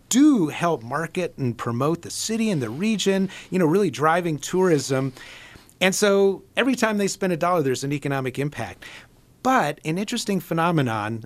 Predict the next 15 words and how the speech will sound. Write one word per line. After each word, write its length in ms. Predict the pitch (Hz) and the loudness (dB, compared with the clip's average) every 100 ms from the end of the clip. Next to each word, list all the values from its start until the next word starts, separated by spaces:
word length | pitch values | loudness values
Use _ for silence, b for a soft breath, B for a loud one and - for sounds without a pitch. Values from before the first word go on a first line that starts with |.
| - | -8
happens 560 | - 123 - 110 104 | -2 -2 -2 -6 -6
when 160 | 123 135 | -2 -2
we 100 | 127 | -2
go 200 | 127 151 | 0 0
to 80 | 135 | 0
the 180 | 123 143 | 0 -2
arts. 380 | 107 - - - - - 117 | -2 -6 -14 -18 -20 -20 -8
We 100 | 139 | -6
just 300 | 202 240 - | -4 -6 -4
make 380 | 139 160 165 - | -4 -4 -6 -6
an 160 | 160 | -2
event 480 | 160 120 120 170 - | -2 -2 -6 -6 -2
out 180 | 123 113 | 0 0
of 140 | 98 | -4
it. 160 | 104 | -10